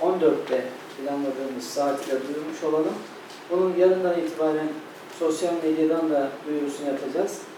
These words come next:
Amacımız sadece kapalı mekanlarda dar bir kitleyle, kendi aramızda değil, bütün vatandaşlarımızla, sivil toplum kuruluşlarımızla, siyasi partilerle,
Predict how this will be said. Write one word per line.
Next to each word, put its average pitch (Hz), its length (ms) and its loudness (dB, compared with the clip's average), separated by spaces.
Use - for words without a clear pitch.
Amacımız 185 640 0
sadece 170 520 0
kapalı 170 360 2
mekanlarda 156 760 0
dar 165 220 2
bir - 420 -2
kitleyle, 151 560 2
kendi 175 260 2
aramızda 143 600 2
değil, 170 240 4
bütün 196 160 0
vatandaşlarımızla, 151 1120 -2
sivil 151 380 -2
toplum 143 380 -6
kuruluşlarımızla, 135 1000 -6
siyasi 156 560 0
partilerle, 139 800 2